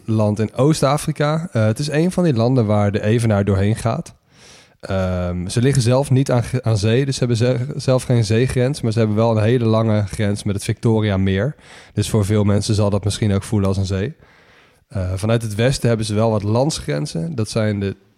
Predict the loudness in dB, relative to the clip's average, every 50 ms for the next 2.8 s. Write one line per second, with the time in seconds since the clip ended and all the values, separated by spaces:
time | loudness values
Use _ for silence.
0 | _ _ -4 -2 0 0 0 -2 -4 -6 -4 -2 0 0 0 0 -2 -2 -2 0
1 | 0 0 -2 -2 -2 -4 -4 -2 _ 0 0 0 0 0 -2 -2 0 -2 -4 -4
2 | -2 0 0 0 0 0 -2 -2 -2 0 0 0 0 0 -2 -4